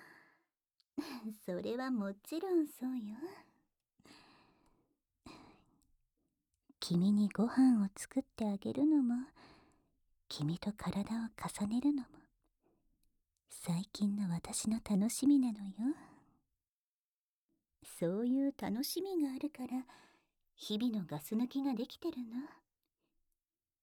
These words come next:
君は、どうかしら？私と関係を持って楽しめている？<laughs>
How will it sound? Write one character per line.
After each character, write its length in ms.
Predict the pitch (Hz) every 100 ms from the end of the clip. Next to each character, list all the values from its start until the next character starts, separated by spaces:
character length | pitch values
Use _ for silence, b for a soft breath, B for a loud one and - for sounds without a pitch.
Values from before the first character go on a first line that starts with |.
| _ _ _ -
君 440 | - 196 202 247 285
は、 340 | 302 302 302 b b b b _ _ _ _ -
ど 260 | 214 175
う 60 | 269
か 160 | 330 311
し 180 | -
ら？ 220 | - - - _ _ _ _ _ _ _ _ _ _ -
私 380 | 175 175 214 -
と 120 | 226
関 280 | 220 202 240
係 240 | 254 277
を 60 | 277
持 120 | 277
っ 40 | - _
て 100 | - 233 220 208 196 -
楽 180 | 185 226
し 160 | - 294
め 120 | 294
て 140 | -
い 120 | 214
る？ 120 | 208 233 339 - _ _ _ _ _ _ _ _ _ _ _ - B B _ _
<laughs> 920 | 330 - 359 339 - - - - 320